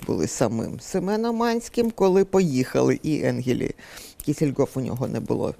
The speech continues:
іншого виходу, він сам взяв фонограф і сам робив ці записи. І почали зараз вже видавати серію тут, поки це ще перший том, почали видавати серію записів, які зроблені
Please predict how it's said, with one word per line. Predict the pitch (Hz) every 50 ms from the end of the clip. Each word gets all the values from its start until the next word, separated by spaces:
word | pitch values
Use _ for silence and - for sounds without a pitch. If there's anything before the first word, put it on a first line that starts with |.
| _ _ -
іншого | 147 147 123 - 135 131 135 139 131
виходу, | 143 165 175 - 226 208 214 208
він | 160 135 127 135
сам | - - 135 - -
взяв | 123 - - - - - -
фонограф | - 139 151 170 196 233 - - - 220 - 143
і | 120
сам | - - 135 139 143 151
робив | 170 180 170 175 160 156 -
ці | - - 214
записи. | 220 - - - - - - - - - - - - - - - - - - - - -
І | - - 226 247 269 285 277 247 - - -
почали | - 208 202 - 208 202 202 233 254 226
зараз | 175 196 202 214 220 220 208 175
вже | 160 165 156 175 185 196
видавати | 190 170 180 170 151 - 151 147 143 160 180 185 196 196 - - - 190 185
серію | 175 - - - - 170 175 180 190 190 202 196 190 175 175 185 185 - -
тут, | - 151 147 139 - - - - - - - - - _
поки | _ 160 147 - - 135
це | - - 143 135
ще | 131 - - 143
перший | - - - 254 262 269 269 - - 262
том, | 247 - - 240 233 226 214
почали | - 185 170 - 180 180 196 214
видавати | 196 190 170 165 165 160 165 180 180 180 - 160 165
серію | 156 - - 170 170 160 156 156 143
записів, | 151 165 170 170 - 170 160 - - 156 156
які | 147 143 - - - 131
зроблені | 131 139 147 147 151 147 - 143 147 - 143 143 -